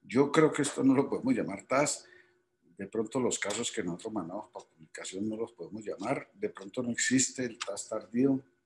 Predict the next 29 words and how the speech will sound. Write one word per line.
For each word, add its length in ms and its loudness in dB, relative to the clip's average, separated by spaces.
Nos 140 -12
estamos 260 -8
inventando 540 -8
algo 260 -14
que 100 -20
no 200 -14
es. 340 -14
Mm, 640 2
las 240 -4
recomendaciones 760 -2
seamos 260 2
un 80 -6
poquito 280 -4
más 200 -2
agresivos 560 -4
en 120 -6
estudiar 400 -8
estos 280 -14
casos. 500 -10
Y 260 -16
no 80 -12
nos 140 -6
vayamos 400 -4
por 120 -6
la 140 -8
comodidad 460 -14
de 160 -8
antibiótico 560 -12
esteroide. 420 -10